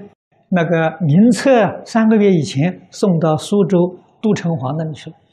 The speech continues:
不该死的上头没有名字，所以才真正了解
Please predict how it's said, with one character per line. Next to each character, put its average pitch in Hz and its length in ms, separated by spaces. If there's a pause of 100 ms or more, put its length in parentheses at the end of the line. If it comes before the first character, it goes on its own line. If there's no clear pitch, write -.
(1400)
不 311 140
该 247 200
死 160 240
的 147 120
上 202 220
头 185 80
没 190 140
有 151 40
名 139 160
字， 208 220 (2500)
所 165 200
以 160 120
才 151 180
真 151 340
正 143 220
了 131 240
解 127 300